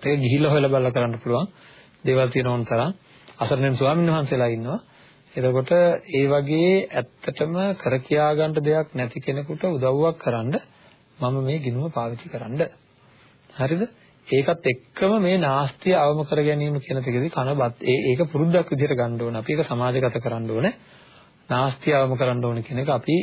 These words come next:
ඇත්තටම නාස්ති කරන්නේ රටේ මුදල් වල කිව්වට අපි හම්බ කරගත්ත දේ මේක හොඳට තේරුම් ගන්න ඕනේ.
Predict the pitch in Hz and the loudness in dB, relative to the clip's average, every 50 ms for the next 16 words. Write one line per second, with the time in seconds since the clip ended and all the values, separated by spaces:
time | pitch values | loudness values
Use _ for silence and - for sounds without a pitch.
0 | - - _ _ _ _ _ _ _ _ _ _ _ _ _ _ _ _ _ _ | -2 -8 _ _ _ _ _ _ _ _ _ _ _ _ _ _ _ _ _ _
1 | _ _ _ _ _ - - - - - - - - - - - - - - - | _ _ _ _ _ -20 -20 -20 -20 -20 -20 -20 -20 -20 -20 -20 -20 -20 -12 -6
2 | 139 131 - - 165 175 175 151 131 135 123 - - 135 143 139 147 160 160 131 | -6 -6 -4 -2 0 0 2 2 0 0 -2 -2 -2 0 0 0 2 0 0 0
3 | 113 113 - 127 123 117 110 113 113 113 113 113 110 - 120 117 123 135 131 123 | -2 -2 -2 -2 -2 -2 -2 -2 -2 0 -2 -2 -4 -4 -4 -4 -2 -2 -2 0
4 | 143 123 123 120 120 123 120 135 127 117 131 123 117 - 127 120 123 120 127 139 | 0 -2 0 0 -2 -2 0 0 -2 0 0 -2 -2 0 0 0 0 0 0 -2
5 | 143 143 131 131 123 139 143 139 - - 131 131 131 131 127 131 127 123 120 120 | -2 0 -2 0 2 0 0 0 0 0 0 0 0 0 0 0 -2 0 -2 -2
6 | 120 139 196 277 | 0 0 -2 -2